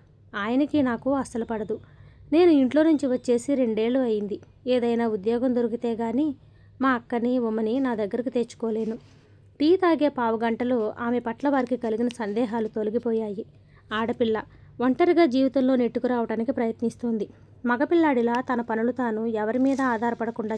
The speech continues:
చేయటం అలవాటైన మనిషిగా ఉంది. సంహిత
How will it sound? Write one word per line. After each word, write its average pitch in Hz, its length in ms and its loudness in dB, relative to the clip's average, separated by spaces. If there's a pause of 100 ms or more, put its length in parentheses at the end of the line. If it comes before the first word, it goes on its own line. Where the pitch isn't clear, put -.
(120)
చేయటం 214 380 -2 (420)
అలవాటైన 247 480 0
మనిషిగా 226 440 -2
ఉంది. 226 240 -2 (520)
సంహిత 330 360 2